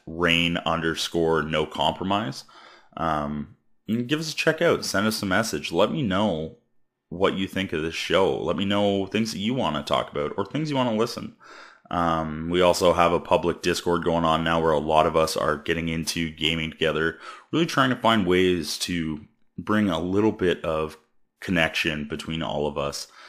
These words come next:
Um, so if you're anywhere over, over the world listening to this and you wanna get into this Discord, shoot me a message over on the Instagram and I'll make sure to get you in there gaming with us. But without further ado, I really wanna get to this interview because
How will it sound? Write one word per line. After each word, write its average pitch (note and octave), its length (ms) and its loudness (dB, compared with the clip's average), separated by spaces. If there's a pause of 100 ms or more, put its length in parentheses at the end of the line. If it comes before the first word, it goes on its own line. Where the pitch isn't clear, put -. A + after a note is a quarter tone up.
(220)
Um, C#2+ 580 -10
so E2 200 0
if D#2 100 -2
you're G#2 220 8
anywhere F#2+ 440 6
over, F2 340 0 (340)
over F#2+ 200 2
the F2+ 80 6
world F2 320 4
listening E2+ 360 0
to D#2+ 60 0
this D#2+ 160 -4
and E2+ 100 -2
you F2 60 -2
wanna F2 180 2
get D#2+ 160 -2
into D#2+ 220 -2
this D#2 180 -4
Discord, D#2+ 560 -4 (300)
shoot - 220 2
me F#2+ 80 2
a G#2+ 40 2
message F2+ 400 0
over F2 240 4
on E2 140 2
the D2+ 100 -4
Instagram D2+ 520 -4
and D2+ 100 -2
I'll D#2 100 -2
make E2 160 -4
sure - 140 -8
to F2+ 80 -16
get F#2 140 -2
you F2 100 -2
in D#2 80 -4
there D2 160 -6
gaming D#2 420 -10
with B1 220 -10
us. - 320 -6 (580)
But E2+ 120 4
without G#2+ 360 6
further A#2 260 4
ado, F#2 260 4
I F2+ 40 8
really A#2 300 4
wanna D#3 200 2
get G2+ 300 0
to F#2 380 -4
this F2 300 -2
interview F2+ 580 -2
because E2+ 640 -2